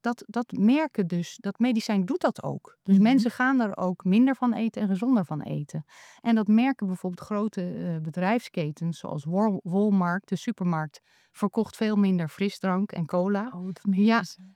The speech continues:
Speaker 1: En, eh, en er is een restaurant in Londen, die kwam daarmee in het nieuws ook, dat ze hun menus speciaal aanpassen voor hun klanten
Speaker 2: Die
Speaker 1: die,
Speaker 2: kleine
Speaker 1: eh, de
Speaker 2: porties.
Speaker 1: G O P één receptor agonist gebruiken.
Speaker 2: Ja, dus die klei-, die kunnen minder eten en die gaan ook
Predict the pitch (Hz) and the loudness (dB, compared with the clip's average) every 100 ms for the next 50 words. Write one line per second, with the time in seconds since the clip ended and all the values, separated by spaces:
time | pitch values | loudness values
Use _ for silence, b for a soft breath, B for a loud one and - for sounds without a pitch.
0 | _ 208 214 202 196 - 202 180 185 240 | _ 0 4 4 2 -2 -4 -2 0 2
1 | 220 190 185 190 - 185 180 208 196 185 | 2 2 0 0 -2 -2 0 0 -2 -2
2 | 165 170 226 247 190 - 180 180 175 170 | -2 0 0 0 -2 -4 -4 -2 -2 -2
3 | 170 165 180 208 226 - 190 233 - b | -2 0 2 2 0 -6 -6 -6 -10 b
4 | b b 185 202 - 190 190 208 190 320 | b b -4 -4 -2 0 2 4 6 4
5 | 403 - 202 - 214 240 220 208 247 - | 2 -6 -20 -8 -6 -2 -2 -2 -2 0
6 | 185 - 208 208 196 185 196 220 208 170 | -2 -2 -6 0 0 0 0 0 0 -4
7 | 208 b b - 180 208 262 311 196 190 | -8 b b -4 0 4 4 4 2 2
8 | 196 285 214 240 208 185 190 220 226 196 | 2 2 2 2 0 0 0 2 0 0
9 | 190 - 165 175 175 160 - 175 165 151 | -4 -4 -6 -4 -2 -4 -4 -4 -2 0
10 | 240 214 175 233 - 233 254 240 233 226 | 0 -2 -2 -4 -2 -2 0 0 0 0
11 | 262 233 208 220 302 302 226 254 269 240 | 2 4 4 4 2 -2 0 -2 -2 0
12 | 240 233 - 269 240 175 165 | 0 -2 -4 -4 -2 -2 -4